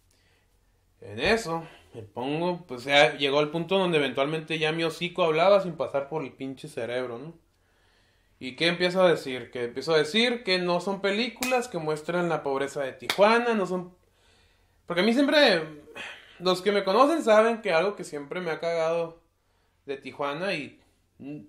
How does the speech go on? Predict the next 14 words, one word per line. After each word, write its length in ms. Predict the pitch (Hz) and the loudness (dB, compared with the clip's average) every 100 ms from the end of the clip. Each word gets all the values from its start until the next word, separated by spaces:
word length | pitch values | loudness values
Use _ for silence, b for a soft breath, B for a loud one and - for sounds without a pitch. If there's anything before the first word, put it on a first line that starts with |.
| _ | _
no 480 | - 160 175 190 202 | -20 -12 -4 2 4
es 100 | 208 | 6
de 140 | 214 220 | 4 2
que 100 | 175 | 0
yo 240 | 170 180 | 2 0
tenga, 320 | 175 175 180 170 | -2 0 0 0
yo, 200 | 165 160 | -2 -4
yo 140 | 151 156 | -4 -4
siempre 300 | 175 175 175 | -4 -6 -4
tenga 220 | 175 180 | -4 -4
como 160 | 170 | -4
objetivo 440 | 147 - 135 147 160 | -6 -8 -10 -8 -6
cambiarlo, 680 | 127 120 123 151 190 147 143 | -6 -6 0 2 2 -2 -8
pero 320 | 131 120 - | -8 -10 -12